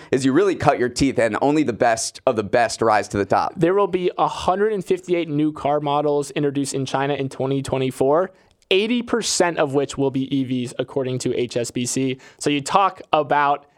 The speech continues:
Speaker 2: a <laughs> crowded market. B Y D has to stay on its game in order to stay on top.
Speaker 1: So you see, uh, you said that, uh, that a lot of people listening to this may not know B Y D, but, you know, there were a few Americans who did know about B Y D a long time ago,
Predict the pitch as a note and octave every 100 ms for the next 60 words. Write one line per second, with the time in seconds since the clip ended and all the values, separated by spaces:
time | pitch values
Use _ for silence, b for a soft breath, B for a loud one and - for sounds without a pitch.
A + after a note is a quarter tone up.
0 | _ D#3+ - D3+ E3 G3+ E3+ D#3 C#3+ C#3+
1 | D3+ F3+ E3+ E3+ D#3 D#3 D3+ D3 C#3+ C#3
2 | C3 - C3+ B2+ - B2+ B2 B2 A#2+ -
3 | A#2 A#2+ - B2 - - E3 D3+ C3+ -
4 | D3+ C#3 - B2 A2 A2 B2 B2 C3+ A2
5 | A2 G#2+ G2+ G2 G2 F2 A2+ G2+ G#2 G#2+
6 | A#2+ A2 C3+ B2 A2 A#2 G3 F3+ - G2
7 | G2+ - G#2+ G#2 G#2 G#2 G#2+ G2+ G2 A2
8 | G#2 G#2 C3+ G#2 G2 A2 A#2 B2+ G#2+ A#2+
9 | C3+ C3 - A2 C#3 B2+ A2+ G#2+ G#2 G#2+
10 | G2+ - A2 F#2+ C3 B2 A2 A#2+ A#2 G#2
11 | G#2 G#2+ G2+ A#2 G#2+ G#2 G2 G#2+ A#2+ A#2+
12 | A#2+ A#2+ A#2 B2 G#2 G#2 G2 G2 G2+